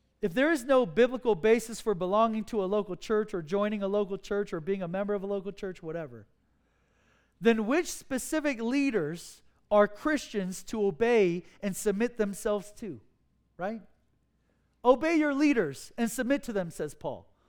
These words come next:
Well, someone could have said, "Well, who are my leaders? Who are they? Who is my pastor?"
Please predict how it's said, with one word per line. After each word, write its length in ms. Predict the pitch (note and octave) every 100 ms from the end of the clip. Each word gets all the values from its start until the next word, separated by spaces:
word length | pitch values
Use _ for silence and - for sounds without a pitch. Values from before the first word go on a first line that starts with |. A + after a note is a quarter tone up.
| _
Well, 140 | - G#3
someone 440 | - A#3+ A3+ G3 - _ _
could 80 | G#3+
have 80 | F#3
said, 180 | G#3 F3
"Well, 180 | F3 - _ _ _ _ _ _ _
who 200 | - D3
are 100 | G3+
my 160 | B3 D4+
leaders? 640 | E4 G4 E3+ G2+ - - _ _ _
Who 180 | - C#4+
are 180 | D#4 G4
they? 300 | A#3+ A#2+ F#2+ _ _ _ _ _
Who 180 | - D4+
is 220 | F4 G4
my 180 | C#4+ G#3+
pastor?" 640 | F#3 F3 D3+ - - F2+